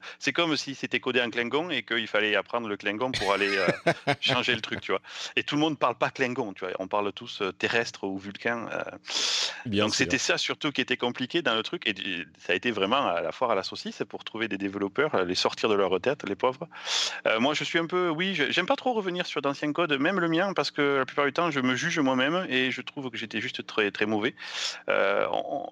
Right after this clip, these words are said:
Speaker 1: j'ai cette tendance, alors je veux pas parler pour Christophe <laughs> là-dessus, mais à regarder l'ancien code toujours un peu à l'aune de la nouveauté des nouvelles technologies qu'on a apprises récemment,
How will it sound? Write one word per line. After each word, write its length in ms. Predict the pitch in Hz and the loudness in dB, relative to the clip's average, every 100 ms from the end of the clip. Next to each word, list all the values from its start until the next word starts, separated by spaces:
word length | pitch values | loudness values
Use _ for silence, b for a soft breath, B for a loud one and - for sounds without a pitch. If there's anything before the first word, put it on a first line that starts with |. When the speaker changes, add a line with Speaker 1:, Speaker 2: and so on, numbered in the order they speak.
| - | -8
Speaker 1:
j'ai 260 | 110 139 202 | 0 0 0
cette 220 | - 135 | 0 0
tendance, 360 | 127 123 127 107 | 0 0 0 0
alors 100 | 104 | -2
je 80 | 113 | -2
veux 80 | |
pas 120 | 127 120 | -2 2
parler 240 | 117 120 | 0 0
pour 120 | 107 | -6
Christophe 420 | - - 139 - | -8 -4 -4 -2
<laughs> 0 | |
là-dessus, 300 | 143 - 143 | -4 -4 -4
mais 140 | 113 101 B B B - | -4 -4 B B B 0
à 180 | 123 120 _ _ - | 0 -2 _ _ -10
regarder 500 | 156 170 190 185 196 | -2 0 2 2 2
l'ancien 480 | 156 156 151 165 156 | 2 0 -2 -4 -2
code 220 | 190 165 | -4 -4
toujours 320 | 156 156 160 | -8 -8 -4
un 80 | 139 | -4
peu 400 | - 151 151 139 | -2 0 2 2
à 140 | 117 123 | 2 4
l'aune 300 | 139 143 127 | 2 2 -2
de 640 | 110 110 104 101 98 98 - | -2 0 0 0 -4 -8 -2
la 120 | 104 117 | 0 2
nouveauté 420 | 131 135 - 143 | 2 0 0 -4
des 160 | 117 | -2
nouvelles 240 | 113 120 120 | -4 -2 0
technologies 480 | 120 117 123 120 127 | -2 -2 -2 -2 -2
qu'on 160 | 113 | 0
a 60 | 95 | 2
apprises 400 | 95 - 151 120 | 2 0 -2 2
récemment, 480 | 104 - 107 143 | 0 0 -2 -2